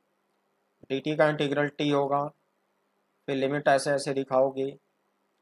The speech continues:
फिर upper limit minus lower limit करोगे, यहाँ टी minus zero करोगे,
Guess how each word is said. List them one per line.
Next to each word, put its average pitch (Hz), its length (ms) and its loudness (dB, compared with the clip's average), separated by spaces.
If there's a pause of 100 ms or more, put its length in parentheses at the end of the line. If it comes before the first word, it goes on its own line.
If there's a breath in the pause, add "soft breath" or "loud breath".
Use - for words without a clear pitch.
(340)
फिर 135 120 2
upper 139 240 4
limit 143 300 -2
minus 135 320 0
lower 131 220 4
limit 135 260 -4
करोगे, 131 500 -2 (1200)
यहाँ 131 200 -4
टी 139 200 -6
minus 135 380 0
zero 127 320 -4
करोगे, 127 420 -6